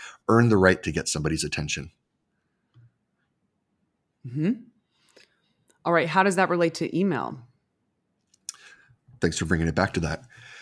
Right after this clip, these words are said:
Speaker 1: I would say, similarly to how I was talking about the packaging of the messaging for a, uh, old school piece of mail,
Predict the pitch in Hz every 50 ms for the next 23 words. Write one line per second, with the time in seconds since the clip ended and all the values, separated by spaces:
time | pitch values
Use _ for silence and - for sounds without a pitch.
0 | - - - - - 110 104 104 101 - - - 110 104 101 101 104 101 98 95
1 | - - - 117 110 - - - _ - 165 - - - 120 110 110 107 104 98
2 | 101 98 92 - - 98 87 90 90 87 87 - - 90 87 87 90 85 80 -
3 | - - - 98 90 - - 90 87 90 87 85 85 80 82 82 - - 82 80
4 | 85 82 82 - - 90 82 80 78 78 78 73 - - 90 80 78 - - 104
5 | 107 - - - 85 - - 78 - - 82 82 82 80 82 - -